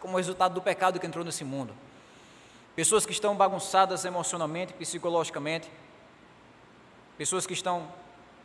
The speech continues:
bagunçadas na saúde, nos negócios, nas finanças,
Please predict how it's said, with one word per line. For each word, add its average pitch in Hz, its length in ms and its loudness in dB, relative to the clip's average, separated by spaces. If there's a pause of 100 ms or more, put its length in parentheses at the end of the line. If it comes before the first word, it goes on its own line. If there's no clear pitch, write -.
(120)
bagunçadas 170 840 2 (600)
na 180 180 2
saúde, 175 480 4
nos 165 180 -6
negócios, 160 520 2
nas 160 180 -4
finanças, 165 680 -6